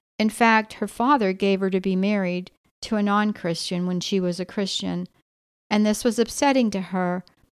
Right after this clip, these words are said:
but the way she handled it was loving him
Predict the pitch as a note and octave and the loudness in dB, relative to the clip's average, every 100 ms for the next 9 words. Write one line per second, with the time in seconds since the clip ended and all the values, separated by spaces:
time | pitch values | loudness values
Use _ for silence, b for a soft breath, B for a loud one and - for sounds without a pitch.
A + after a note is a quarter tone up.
0 | _ - G#3+ A3 G#3+ A3 C4 C4 C#4+ C#4 | _ -6 0 2 4 4 2 2 0 2
1 | C#4+ C#4 A#3+ G3 G3 F#3+ G3+ F#3 F#3 F3 | 4 2 0 -2 -2 -2 -2 0 0 -2
2 | - _ _ _ _ _ _ - G3+ G#3+ | -10 _ _ _ _ _ _ -6 0 2
3 | A#3 G3+ E3+ E3+ F3+ - _ _ _ _ | 2 0 -4 -6 -10 -14 _ _ _ _
4 | _ A#3+ A#3 F3+ F#3 G3 | _ -2 0 0 -2 -6